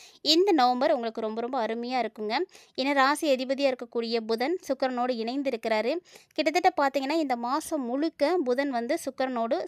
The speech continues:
நல்ல நிலையில தான் இருக்க போறாங்க. So, புதனும் பார்த்தீங்கன்னா, நல்ல நிலையில தான் வந்து இருக்க போறாரு. அதனால, சுப கிரகம்னு சொல்லக்கூடிய சுக்கிரனோடு வந்து இணைந்திருக்கிறதுனால,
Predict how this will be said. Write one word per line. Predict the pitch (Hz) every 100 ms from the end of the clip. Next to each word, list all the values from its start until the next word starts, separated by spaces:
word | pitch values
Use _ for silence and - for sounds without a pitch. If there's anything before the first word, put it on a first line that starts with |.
| -
நல்ல | 233 220 302
நிலையில | 302 247 226
தான் | 247
இருக்க | 233 226 240 226
போறாங்க. | 220 214 240 339 - - -
So, | - 339 277
புதனும் | 320 403 415
பார்த்தீங்கன்னா, | 294 262
நல்ல | 277 269 226 262 247
நிலையில | 233
தான் | 233
வந்து | 240 226
இருக்க | 220 233 226
போறாரு. | 214 214 214 - _
அதனால, | 233 247 277 269 359 - -
சுப | 311 392
கிரகம்னு | 302 269 285
சொல்லக்கூடிய | 294 269 247 240 240
சுக்கிரனோடு | 247 220 240 269 277 339
வந்து | 311 233
இணைந்திருக்கிறதுனால, | 226 247 240 226 226 220 214 208